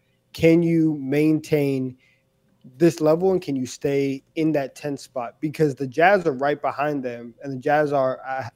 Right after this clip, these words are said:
a half game behind them. They, they obviously need to keep up this pace. But, and I think that Draymond,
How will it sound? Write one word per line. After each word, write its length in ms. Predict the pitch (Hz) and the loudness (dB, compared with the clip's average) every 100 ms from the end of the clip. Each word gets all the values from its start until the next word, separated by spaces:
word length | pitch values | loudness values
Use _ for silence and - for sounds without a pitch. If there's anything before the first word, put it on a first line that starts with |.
| - | -10
a 140 | 139 | -8
half 380 | 120 139 147 135 | -4 0 0 0
game 200 | 147 139 | -4 -2
behind 340 | 120 117 143 160 | -4 -4 0 0
them. 220 | 190 202 _ _ _ _ _ _ _ _ | 0 -2 _ _ _ _ _ _ _ _
They, 260 | 165 185 190 | 10 10 8
they 400 | 170 170 170 160 | 4 4 6 6
obviously 480 | 160 170 143 135 | 4 4 2 -6
need 380 | 123 135 151 143 | -4 -2 -4 -4
to 300 | - 143 131 123 | -4 -2 -2 -6
keep 260 | - 160 143 | -6 -4 -4
up 140 | 127 | -4
this 160 | 131 - | -8 -2
pace. 240 | 156 151 - | -2 -2 -12
But, 220 | 139 185 | -6 2
and 160 | 175 185 | 4 4
I 240 | 180 185 | 4 2
think 160 | 202 190 | 2 0
that 120 | 160 | 0
Draymond, 580 | 151 185 160 143 139 | 2 2 2 0 -4